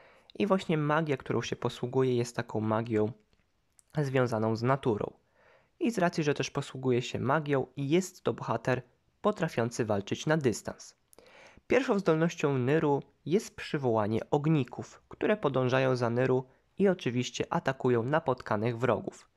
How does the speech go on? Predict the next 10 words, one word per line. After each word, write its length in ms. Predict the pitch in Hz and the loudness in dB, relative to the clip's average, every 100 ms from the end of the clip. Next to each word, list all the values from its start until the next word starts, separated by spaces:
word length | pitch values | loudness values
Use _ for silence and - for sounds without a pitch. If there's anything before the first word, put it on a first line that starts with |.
| _ _ - | _ _ -4
zadając 460 | 170 151 123 135 | 2 2 2 0
im 180 | 139 131 | -2 0
magiczne 440 | 123 107 - - | 0 -2 -8 -6
obrażenia. 540 | 117 147 139 117 104 - _ _ _ _ _ _ _ _ - | 0 2 2 0 -4 -10 _ _ _ _ _ _ _ _ -8
Drugą 420 | 135 175 220 220 | 0 2 4 2
taką 300 | 208 208 202 | 2 2 0
zdolnością 640 | 196 190 190 185 196 - 151 | 2 2 4 2 0 -4 0
jest 380 | 127 131 - _ | 0 0 -6 _
zielony 460 | 135 127 123 120 120 | -4 0 2 2 2
wybuch. 520 | 113 120 - - - | 2 0 -2 -10 -16